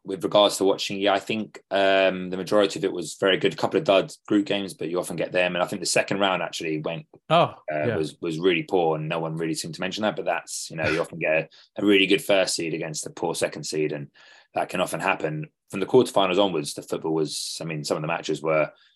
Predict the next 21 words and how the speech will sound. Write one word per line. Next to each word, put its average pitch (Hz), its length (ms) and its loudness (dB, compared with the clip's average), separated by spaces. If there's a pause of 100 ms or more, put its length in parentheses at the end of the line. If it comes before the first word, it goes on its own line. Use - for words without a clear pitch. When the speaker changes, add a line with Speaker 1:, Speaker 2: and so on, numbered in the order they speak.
(320)
Speaker 1:
were 80 260 0
absolutely 80 460 -6
fantastic. 87 640 -2 (880)
It 90 100 -6
would 90 140 0
have, 85 240 0
um, 90 720 2
you 90 100 -12
know, 90 100 0
would 92 80 2
have 82 60 -4
been 90 80 -2
nice 92 280 0
to 80 60 -6
see 85 240 -2
England 82 500 -6
beat 110 200 -6
France 82 360 -4 (120)
for 95 100 -8
obvious, 80 300 -6
uh, 78 220 -6